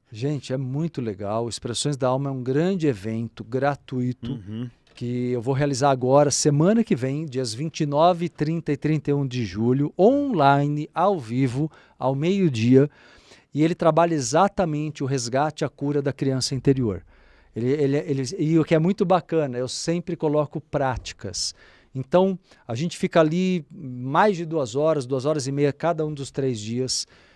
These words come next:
Speaker 1: é, trabalhando profundamente. Por exemplo, no primeiro dia,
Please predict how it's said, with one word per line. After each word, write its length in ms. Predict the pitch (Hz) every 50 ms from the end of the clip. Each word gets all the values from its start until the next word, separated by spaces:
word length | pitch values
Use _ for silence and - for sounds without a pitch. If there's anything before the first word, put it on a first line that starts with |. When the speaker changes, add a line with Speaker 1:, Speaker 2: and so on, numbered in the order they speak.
| _ _ _ _
Speaker 1:
é, 480 | - 120 123 131 131 131 135 135 - - - -
trabalhando 720 | - 156 165 156 170 165 156 147 151 165 175 180 170 160 160
profundamente. 1300 | - _ - 160 175 180 208 226 220 - - 214 226 220 220 208 185 165 160 160 156 143 117 - - 110 101
Por 160 | - 151 151
exemplo, 340 | 147 117 143 147 - - 147
no 80 | 151
primeiro 380 | - 151 151 160 190 208 196 156
dia, 420 | 127 120 143 170 185 180 185 175